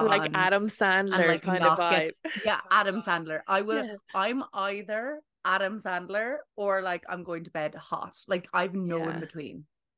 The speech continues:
Speaker 2: I
Speaker 1: Love
Speaker 2: feel like
Speaker 1: that
Speaker 2: in
Speaker 1: for
Speaker 2: life
Speaker 1: you.
Speaker 2: I've no in between, but yeah, I'm either Adam Sandler and, like, like, that week a few weeks ago, like, there was three days in a row where I was just, it,
Speaker 1: That
Speaker 2: it,
Speaker 1: week
Speaker 2: it w-,
Speaker 1: scared
Speaker 2: it wasn't
Speaker 1: me.
Speaker 2: looking good, bruv.
Speaker 1: People are
Speaker 2: It
Speaker 1: ob-,
Speaker 2: wasn't looking
Speaker 1: honestly
Speaker 2: good.
Speaker 1: gonna think, like, something crazy happened, but it's just, like,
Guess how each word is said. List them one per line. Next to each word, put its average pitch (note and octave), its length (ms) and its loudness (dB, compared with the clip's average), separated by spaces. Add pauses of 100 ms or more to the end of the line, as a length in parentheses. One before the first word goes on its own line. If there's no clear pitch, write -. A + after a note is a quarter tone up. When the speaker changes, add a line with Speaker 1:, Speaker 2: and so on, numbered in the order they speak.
(120)
Speaker 2:
I E3+ 80 2
Speaker 1:
Love - 20 0
Speaker 2:
feel A3+ 120 -2
like B3+ 140 0
Speaker 1:
that - 20 -2
Speaker 2:
in G3 100 -2
Speaker 1:
for F3 40 -4
Speaker 2:
life E3 180 2
Speaker 1:
you. E3+ 40 -6
Speaker 2:
I've E3 120 -6 (120)
no E3 80 -8
in E3+ 160 -10 (120)
between, G3 280 -12
but D#3 340 -2
yeah, - 300 -8
I'm E3 220 -4
either E3 360 0
Adam E3 280 -4
Sandler C#3+ 520 -8
and, E3+ 100 -6
like, E3+ 140 -6 (280)
like, F#3 180 -6
that F3+ 220 2 (120)
week F3+ 300 -10
a E3+ 40 -12
few E3 200 -8
weeks D#3 220 -8
ago, - 320 -4
like, D#3+ 280 -6 (180)
there E3 140 -2
was D#3+ 140 -6
three E3 220 -8
days D#3 200 -4
in E3 80 -8
a D#3 40 -6
row D3+ 200 -4
where D3 160 -6
I D3 80 -4
was D3+ 160 -8
just, - 360 -14 (880)
it, - 80 -12
Speaker 1:
That G#3 160 4
Speaker 2:
it, - 20 0
Speaker 1:
week D4+ 140 2
Speaker 2:
it - 100 -6
w-, F#3+ 160 2
Speaker 1:
scared F#3+ 140 6
Speaker 2:
it F#3+ 40 4
wasn't G#3+ 240 2
Speaker 1:
me. F#3+ 40 -6
Speaker 2:
looking G3 280 -2
good, F3+ 280 2
bruv. D#3+ 260 2 (520)
Speaker 1:
People B3+ 220 2
are G#4+ 100 6
Speaker 2:
It - 160 4
Speaker 1:
ob-, - 80 0
Speaker 2:
wasn't F#3+ 120 0
looking A3 140 2
Speaker 1:
honestly G#3+ 220 -2
Speaker 2:
good. G#3 180 0
Speaker 1:
gonna G3+ 40 -2
think, G#3 220 -4
like, F#3 180 2
something F#3 220 -6
crazy F#3 460 -4
happened, F3 440 -6
but E3+ 200 2
it's F3+ 220 0
just, - 280 -6
like, E3+ 400 0